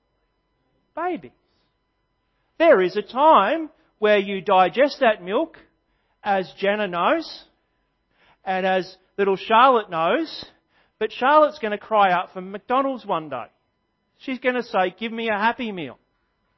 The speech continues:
I don't want that milk." And you're gonna say, "No, we're gonna have vegetables and fish." So, Paul's using very simple language to describe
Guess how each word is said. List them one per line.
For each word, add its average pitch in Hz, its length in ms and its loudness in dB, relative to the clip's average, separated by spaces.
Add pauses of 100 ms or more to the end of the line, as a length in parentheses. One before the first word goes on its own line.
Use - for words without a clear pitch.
(460)
I 226 160 4
don't 269 220 0
want 208 220 -2
that 214 240 0
milk." 226 360 -2 (540)
And 175 80 -14
you're 240 160 2
gonna 233 160 -4
say, 175 480 -2 (480)
"No, 247 480 4 (840)
we're 208 160 -2
gonna 220 220 -4
have 196 240 -2
vegetables 226 720 -4 (280)
and 196 240 -8
fish." - 640 -8 (680)
So, 254 320 2 (1600)
Paul's 320 360 4
using 269 400 -6
very 247 400 2
simple 214 460 -8
language 196 680 -4
to 202 100 -10
describe 214 680 4